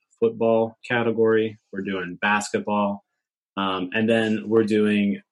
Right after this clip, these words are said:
miscellaneous. We want, we were, we're talking about doing hockey, but then we were like, "How many hockey movies really are there?" So that fourth, that fourth category is gonna kinda be un-, all-encompassing all other sports. So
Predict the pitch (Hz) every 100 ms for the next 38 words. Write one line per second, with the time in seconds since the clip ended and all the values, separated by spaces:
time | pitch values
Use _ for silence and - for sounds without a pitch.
0 | - 107 107 104 104 98 92 92 95 104
1 | - - 135 175 196 170 170 165 143 160
2 | 147 143 139 127 120 - 127 110 107 120
3 | 117 113 110 104 101 - _ _ _ _
4 | _ _ 139 143 123 123 123 117 120 117
5 | 107 110 110 101 104 107 107 104 - 113
6 | 107 107 - 117 113 113 120 113 123 113
7 | 110 104 101 104 98 95 98 95 101 90
8 | 87 _ 104 95 101 101 92 - _ _
9 | - 131 127 117 110 113 104 101 - 101
10 | 98 95 - - 107 101 92 - - -
11 | - - 180